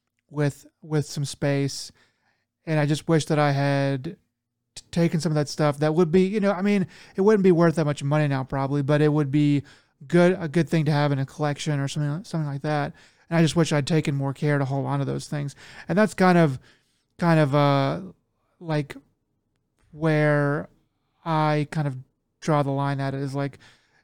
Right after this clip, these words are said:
did you already buy it and already enjoy it? Okay, well,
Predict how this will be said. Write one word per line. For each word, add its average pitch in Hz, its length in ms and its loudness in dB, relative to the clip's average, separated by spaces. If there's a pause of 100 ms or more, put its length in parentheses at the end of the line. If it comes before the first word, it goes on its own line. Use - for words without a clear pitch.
did 147 140 0
you 165 80 4
already 214 240 4
buy 185 300 4
it 180 240 4
and 156 100 -4
already 160 240 4
enjoy 147 360 2
it? 147 300 0
Okay, 139 360 -2
well, 143 380 2